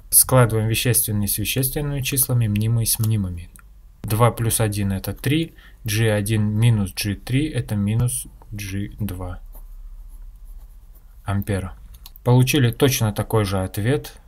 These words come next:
тока И три. Это говорит о том, что токи найдены верно. Теперь перейдем к самой диаграмме.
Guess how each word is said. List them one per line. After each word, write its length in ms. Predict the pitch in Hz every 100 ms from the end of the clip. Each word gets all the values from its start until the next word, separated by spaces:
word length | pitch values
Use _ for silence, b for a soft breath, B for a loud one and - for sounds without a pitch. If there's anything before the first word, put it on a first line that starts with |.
| - -
тока 280 | 135 131 123
И 160 | 127
три. 420 | 123 - 123 123 -
Это 180 | - 113
говорит 400 | 104 117 117 113
о 80 | 113
том, 240 | - 175
что 580 | 165 - - 113 107 104 -
токи 280 | 143 147 127
найдены 500 | 110 113 110 113 107
верно. 480 | 117 107 98 87 - - - -
Теперь 320 | - 160 170
перейдем 560 | 139 123 110 131 147 -
к 80 | -
самой 320 | - 101 107
диаграмме. 600 | 107 104 104 98 92 -